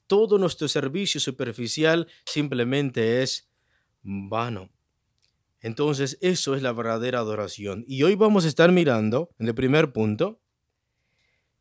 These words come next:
el título del día de hoy es La música y la adoración. Y en el primer punto solamente vamos a ver dos puntos y muy largos. El primer punto es la adoración al Dios triuno.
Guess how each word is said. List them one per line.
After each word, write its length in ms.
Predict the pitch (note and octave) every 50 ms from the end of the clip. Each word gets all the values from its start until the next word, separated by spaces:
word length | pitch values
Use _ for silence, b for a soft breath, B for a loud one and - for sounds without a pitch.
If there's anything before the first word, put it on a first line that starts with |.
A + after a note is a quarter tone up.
| _ _ _ _ _ _ _ _ _ _ _ _ _ -
el 160 | - C#3 A2
título 300 | - G3+ F3+ A3 G#3+ F#3
del 120 | F3 D#3+ D3
día 160 | E3+ F3+ F3
de 100 | D#3 D#3
hoy 220 | D3+ E3 E3 F3
es 100 | F3 D3
La 140 | D3+ D3 C#3
música 800 | C3+ D#3 E3+ G3+ G3+ - - G3 E3 - - F#3 F#3 F#3 - _ _
y 140 | - D3+ D3
la 360 | C#3+ C#3+ D3+ E3 E3+ F3 E3
adoración. 960 | F3 - D3 C#3+ C3 C3+ C#3 C3+ B2 A#2 - - E3 F3 E3 B2+ G#2 G2 G#2+ _ _ _ _ _ _ _ -
Y 80 | D3
en 60 | C#3+ D3
el 100 | C#3+ A#2+
primer 380 | D3 C#3+ C#3 E3+ G#3+ A3 F#3
punto 240 | - D#3+ D#3+ D#3 D3+
solamente 440 | C3+ D#3+ D3 D3 D3+ D#3+ D3+ - C#3+
vamos 200 | C3+ C#3+ C3+ B2
a 60 | C3
ver 120 | B2+ B2+
dos 180 | B2 C3+ C3 -
puntos 420 | _ - C#3+ C#3+ C3+ C#3+ A2+ -
y 60 | A#2 G#2+
muy 200 | A#2 D3+ D#3+ C3
largos. 540 | G#2 G#2 G#2 A2 G#2 B2+ E3+ F#3 - _ _ _ _ _ _ _ _ _ _ _ _ _ _ _ _ _ _ _ _ _ _ _ _ _ _ _ _ _ _ _ -
El 80 | C3+
primer 380 | A#2 C#3 D3+ E3 G#3 G#3 F#3+ -
punto 340 | F#3+ G#3 G3 F3+ - E3 F3
es 180 | F3 F3 -
la 360 | - C3 C3 D#3 F3+ F#3 G3+ G3
adoración 1000 | - F3 F3+ E3+ E3+ F3 F3 E3+ D#3+ - - - C#3 D3 D3+ D#3 D#3 D#3+ E3 _ _ -
al 240 | B2+ A#2+ A#2 A2 G#2+
Dios 560 | B2 B2+ C3+ C#3 C3+ C#3 C#3 - - - _
triuno. 600 | - C3 B2+ C3 B2+ C#3 D3 C#3 A#2 F#2+ F2+